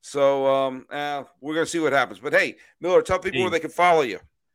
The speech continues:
Speaker 2: Hey, follow me on Twitter at Creator Thomas twenty-four for my personal account. Follow Locked On Diamondbacks, both Twitter, Instagram, YouTube, and we're on all your podcasting platforms. And let's hope the Padres go on a losing streak. Yes, sir.
Speaker 1: Yes, and, uh, you can follow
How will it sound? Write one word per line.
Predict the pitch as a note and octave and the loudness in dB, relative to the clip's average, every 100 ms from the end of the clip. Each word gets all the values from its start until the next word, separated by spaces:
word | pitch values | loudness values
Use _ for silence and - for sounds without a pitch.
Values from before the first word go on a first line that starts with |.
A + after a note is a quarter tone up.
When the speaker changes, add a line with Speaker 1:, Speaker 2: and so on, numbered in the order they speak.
| - | -2
Speaker 2:
Hey, | D#3 C#3 A2+ | 0 2 -2
follow | - C#3 | -2 -2
me | C#3+ C3 | 0 -4
on | A#2 | -4
Twitter | C#3 C3+ | -4 -2
at | B2 B2 | -2 -2
Creator | C3+ A2+ | -4 -6
Thomas | A2 A#2+ A2+ | -8 -10 -10
twenty-four | - A2 G#2 A#2 A2+ | -8 -10 -6 -4 -4
for | A2 | -6
my | |
personal | F#2 A2+ A2 F#2+ | -6 -6 -6 -10
account. | F#2 A#2 A#2 - | -8 -6 -6 0
Follow | A#2+ A2 | 0 0
Locked | G#2+ C3 C3+ | 0 0 0
On | B2 B2 | -4 -8
Diamondbacks, | A#2+ A#2 A#2 - | -6 -6 -10 -12
both | G2+ | -18
Twitter, | - D3 C#3 C#3 - | -4 -2 0 -2 -4
Instagram, | C3+ C3+ - C#3 C3 A#2 | -10 -10 -4 -4 -2 -6
YouTube, | C3 - C#3+ B2 | -8 -4 -4 0
and | A#2 | 0
we're | |
on | A2+ G#2+ | 0 -2
all | - B2 | -2 -4
your | A2+ | -4
podcasting | A#2 A2+ A2+ A2 G#2 | -6 -6 -8 -10 -12
platforms. | - A#2+ - A#2+ A#2 | -8 -8 -8 -12 -10
And | A2+ | -8
let's | A2+ - | -8 -10
hope | B2 | -14
the | - | -12
Padres | - B2+ A#2+ A#2+ | -6 -4 -4 -8
go | A2+ A2+ | -8 -8
on | A2+ | -6
a | |
losing | A2 G2 F2+ | -8 -8 -12
streak. | F#2 F#2+ E2+ _ _ | -16 -18 -18 _ _
Yes, | G2 F#2+ | -20 -20
sir. | - E2 _ _ _ _ _ | -20 -20 _ _ _ _ _
Speaker 1:
Yes, | A2 A#2+ G#2 - | -8 -6 -6 -10
and, | G#2+ G#2 G2+ | -14 -10 -6
uh, | G2+ | -6
you | G2+ | -8
can | A#2 | -12
follow | - A2+ G#2+ G#2+ | -8 -4 -4 -6